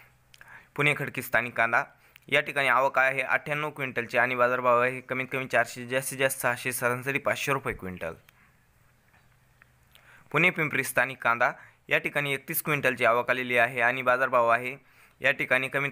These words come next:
कमी सरासरी जास्तीत जास्त सहाशे रुपये क्विंटल बाजारभाव आलेला आहे. पुणे मोशी स्थानिक कांदा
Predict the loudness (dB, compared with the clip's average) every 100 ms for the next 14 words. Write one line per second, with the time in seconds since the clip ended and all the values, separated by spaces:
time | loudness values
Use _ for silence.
0 | -2 -4 0 0 0 -4 -2 0 0 0
1 | 0 0 -2 -2 -2 0 -2 0 -2 -2
2 | 0 -2 2 2 2 2 2 0 0 -2
3 | -4 -4 -14 _ -20 -20 -20 -10 -2 2
4 | 2 0 -4 -2 -2 -2 -2 0 2